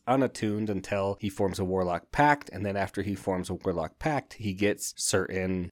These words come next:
attunements based on what he, who he pacts with or what he pacts with. Now, attunements, if you're unsure, 'cause you don't know, are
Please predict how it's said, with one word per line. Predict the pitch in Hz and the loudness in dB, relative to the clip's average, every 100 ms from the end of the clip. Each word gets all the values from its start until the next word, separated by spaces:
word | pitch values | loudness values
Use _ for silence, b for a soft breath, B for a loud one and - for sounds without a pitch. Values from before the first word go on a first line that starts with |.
| - | -6
attunements | 101 - 160 110 98 - | 2 10 10 10 6 2
based | 104 98 - | 2 2 2
on | 92 90 90 | -2 -2 0
what | 90 - | 0 0
he, | - 90 85 90 | -2 -4 -4 -4
who | - | 0
he | 104 | 0
pacts | 95 107 98 - | 4 2 2 0
with | 92 | 0
or | 101 | 2
what | 95 | 0
he | |
pacts | - 90 - | 0 -6 -4
with. | 95 | 0
Now, | 131 117 | 4 4
attunements, | - - 220 190 185 - | 2 -2 2 4 2 -2
if | 107 | -2
you're | 113 110 | 0 2
unsure, | 92 95 - 107 117 | 2 0 0 2 2
'cause | 113 87 | 0 -4
you | 85 80 | -4 -4
don't | 80 - | -6 -6
know, | 90 107 - | -6 -6 -2
are | 95 92 92 | 2 2 2